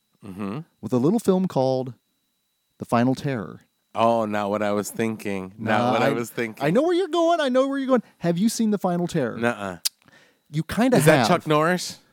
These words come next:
Speaker 2: No, no, that's Silent Rage. Although
Speaker 1: And
Speaker 2: that
Speaker 1: The Hero and the Terror.
Speaker 2: The
Speaker 1: Okay, I
Speaker 2: Hero
Speaker 1: always
Speaker 2: and the
Speaker 1: get the, I like those
Speaker 2: Oh.
Speaker 1: Chuck Norris versus my, uh,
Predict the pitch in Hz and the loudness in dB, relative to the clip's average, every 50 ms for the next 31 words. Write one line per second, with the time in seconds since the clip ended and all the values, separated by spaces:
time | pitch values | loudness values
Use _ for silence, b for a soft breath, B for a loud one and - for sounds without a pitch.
0 | b b b b b 165 151 160 151 147 165 170 156 143 131 127 120 127 151 147 | b b b b b -2 0 2 4 4 6 6 6 6 4 4 2 2 2 2
1 | 127 143 147 - - - 175 160 147 135 123 120 117 117 131 139 123 107 104 104 | 2 0 0 -2 -4 -2 -2 0 0 -2 -2 -2 -2 0 0 0 0 -2 -4 -6
2 | 101 95 - - _ _ _ _ _ _ _ - 120 120 113 120 117 107 143 160 | -8 -12 -18 -20 _ _ _ _ _ _ _ 0 0 2 2 2 2 4 6 6
3 | 185 196 - - 143 127 143 147 143 135 127 123 120 117 110 101 - 127 117 104 | 6 6 6 4 2 2 2 2 2 4 2 2 0 0 -4 -4 -2 0 0 0
4 | 98 95 92 113 113 - - 117 127 147 160 156 139 131 120 120 139 131 - 139 | 0 0 -2 -2 -2 -2 -2 0 2 4 4 4 4 4 2 0 -2 -2 -2 -2
5 | 127 117 - - 123 139 147 147 147 147 139 - 131 123 117 131 135 - - B | -2 -2 -2 0 0 2 2 2 0 -2 0 0 0 0 0 -4 -8 -10 -12 B
6 | B B B - - - 131 - - 127 120 120 113 101 104 117 117 - - 110 | B B B -4 0 0 0 0 0 -2 0 0 -2 -2 -2 -2 -2 -2 -4 -6
7 | 101 101 104 104 107 110 107 101 113 110 104 101 101 | -8 -6 -6 -4 -4 -4 -4 -4 -4 -4 -4 -4 -6